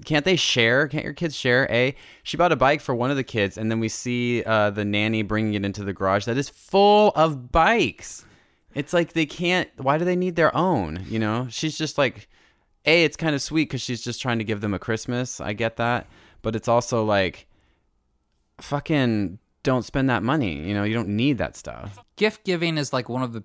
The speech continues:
Speaker 2: purest forms of expression for someone. Like, really nailing a gift
Speaker 1: Yeah.
Speaker 2: to give to someone is, is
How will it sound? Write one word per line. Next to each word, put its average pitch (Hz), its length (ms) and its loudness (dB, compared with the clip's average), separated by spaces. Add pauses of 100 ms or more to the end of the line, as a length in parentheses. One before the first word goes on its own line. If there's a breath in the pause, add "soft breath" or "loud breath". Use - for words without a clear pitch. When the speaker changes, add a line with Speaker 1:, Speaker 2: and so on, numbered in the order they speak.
Speaker 2:
purest 135 500 0
forms 117 340 -6
of 101 80 -10
expression 107 640 -2
for 104 140 -10
someone. 95 540 -6
Like, 107 240 -4
really 156 560 4 (180)
nailing 123 560 0
a 107 60 -6
gift - 720 -6
Speaker 1:
Yeah. 101 260 2
Speaker 2:
to 147 80 0
give 127 180 0
to 160 60 0
someone 185 240 2
is, 147 100 0 (180)
is 147 300 -4